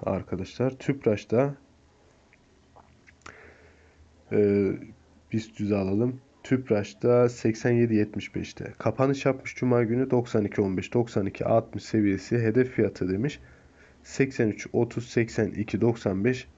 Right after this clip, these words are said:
zarar durdur seviyesi demiş arkadaşlar. Bilginiz olsun. Her hafta, e, Gedik Yatırım olsun, diğer yatırımlar olsun, hani elimizden geldiği kadar ani şekilde ilk haberleri sizlerle paylaşmaya çalışıyoruz arkadaşlar. Bilginiz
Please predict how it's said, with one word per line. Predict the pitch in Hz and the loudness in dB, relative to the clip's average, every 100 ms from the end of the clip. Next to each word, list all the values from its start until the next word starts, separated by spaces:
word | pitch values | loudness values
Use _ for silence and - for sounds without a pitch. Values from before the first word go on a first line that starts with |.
| - - - - - | -20 -20 -20 -18 -2
zarar | 110 120 113 110 | 2 4 4 4
durdur | 113 117 113 | 4 2 2
seviyesi | 110 - 107 98 92 - | -4 -2 0 0 -2 -2
demiş | - 104 107 | 0 0 0
arkadaşlar. | 101 92 - 87 - 92 - | -2 -4 -6 -8 -6 -8 0
Bilginiz | 110 98 101 113 - - - - - - | 0 2 0 -2 -6 -16 -20 -20 -20 -2
olsun. | 110 113 104 104 110 123 - - | 2 4 2 -2 -4 -6 -14 0
Her | 123 135 | 4 4
hafta, | 117 - 123 127 | 4 2 4 4
e, | 110 104 104 104 104 104 104 101 98 - - - | 4 2 4 4 4 4 2 -2 -6 -14 -16 -4
Gedik | - 120 120 113 | 0 2 2 2
Yatırım | 110 107 110 107 | 0 2 2 2
olsun, | 104 - 110 | 2 0 2
diğer | 107 113 | 4 6
yatırımlar | 110 107 - 110 110 | 4 2 0 2 4
olsun, | 101 92 - | 4 2 0
hani | 107 110 | 2 4
elimizden | 98 113 117 113 117 | 4 4 6 6 6
geldiği | 113 113 110 | 6 6 4
kadar | 107 110 123 - - - | 2 4 4 0 -16 -4
ani | - 113 117 117 | 2 4 4 4
şekilde | - 104 101 98 139 - | 2 2 2 4 4 2
ilk | 123 120 | 2 2
haberleri | 117 107 104 101 98 | 4 4 4 4 0
sizlerle | - 117 110 101 | 0 2 4 4
paylaşmaya | 107 - 110 107 - 90 | 2 2 2 2 -2 -6
çalışıyoruz | - 110 110 - 113 | 0 0 0 2 2
arkadaşlar. | 104 95 101 95 98 92 | 2 0 -4 -2 -4 0
Bilginiz | 113 101 110 | 2 2 0